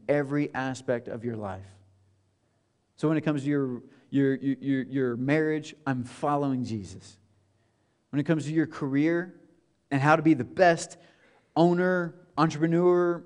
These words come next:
employee, whatever it looks like in your role, I'm following Jesus. When it comes to raising kids, I'm following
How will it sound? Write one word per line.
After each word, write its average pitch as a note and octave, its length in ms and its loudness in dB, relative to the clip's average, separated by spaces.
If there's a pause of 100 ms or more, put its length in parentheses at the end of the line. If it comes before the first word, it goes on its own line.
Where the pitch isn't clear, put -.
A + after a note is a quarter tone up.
(120)
employee, F3 880 4
whatever D#3 360 4
it E3 60 2
looks E3+ 240 0
like E3+ 200 4
in D#3 80 0
your D#3+ 140 0
role, E3 580 4 (480)
I'm D3 180 4
following D#3+ 760 2
Jesus. B2 680 -2 (920)
When D#3+ 140 0
it D#3 40 4
comes E3+ 200 4
to D#3 80 4
raising - 420 -6
kids, F3 460 2 (280)
I'm D#3 220 4
following E3+ 960 2